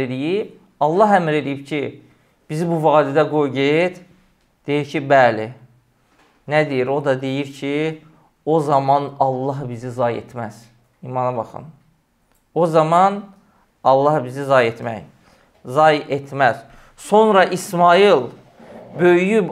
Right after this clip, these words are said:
atası ilə çalışmaq həddinə çatdıqda, yəni uşaqdır,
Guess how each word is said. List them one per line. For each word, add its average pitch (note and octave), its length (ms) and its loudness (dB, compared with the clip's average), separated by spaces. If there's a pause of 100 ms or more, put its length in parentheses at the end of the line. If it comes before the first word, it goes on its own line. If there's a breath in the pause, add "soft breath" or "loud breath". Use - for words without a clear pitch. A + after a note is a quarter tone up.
atası E3+ 500 -2
ilə E3+ 640 0
çalışmaq F3 640 0
həddinə E3+ 440 -4 (100)
çatdıqda, D#3+ 840 2 (480)
yəni C#3 120 -6
uşaqdır, E3 640 0